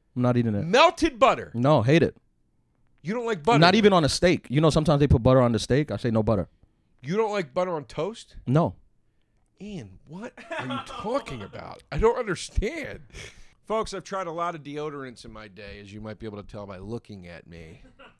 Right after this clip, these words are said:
Speaker 2: I'm an active man. I'm a feral man, some would say. Uh, and I've tried a lot of brands, and I've had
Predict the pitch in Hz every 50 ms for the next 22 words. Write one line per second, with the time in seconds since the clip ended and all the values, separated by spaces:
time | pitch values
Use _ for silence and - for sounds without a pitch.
0 | _ _ _ _ _ _ _ _ 113 117 120 123 127 135 131 - _ 120 110 90
1 | 92 101 98 90 85 82 80 85 - 151 139 131 _ _ _ _ _ _ _ _
2 | _ _ _ - _ _ _ _ _ _ _ _ _ _ _ _ _ _ _ -
3 | 113 120 110 - - 165 180 214 196 147 127 117 113 107 104 104 95 90 110 127
4 | 127 131 113 90 - - 82 80 87 90 - - - - _ - - _ _ _
5 | _ _ _ _ _ _ - 139 143 143 139 143 143 143 139 139 139 - - 160
6 | 156 160 160 156 - - 185 180 180 170 165 160 151 143 135 110 104 123 131 131
7 | 131 131 131 117 107 127 120 120 117 113 131 131 131 131 127 113